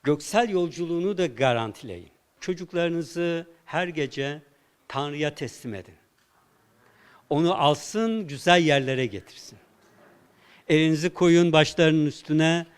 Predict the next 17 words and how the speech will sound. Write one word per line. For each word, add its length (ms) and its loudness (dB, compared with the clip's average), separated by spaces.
hayır 360 -4
duası 460 -4
edin. 220 -20
Yanınızda 580 0
değilse 400 0
resimlerini 580 0
alın, 520 4
öpün 600 4
ve 180 4
onlar 380 -2
için 300 -6
dua 340 -2
edin. 200 -8
Ki 360 0
güzel 320 4
yerlere 460 0
varsınlar. 680 -10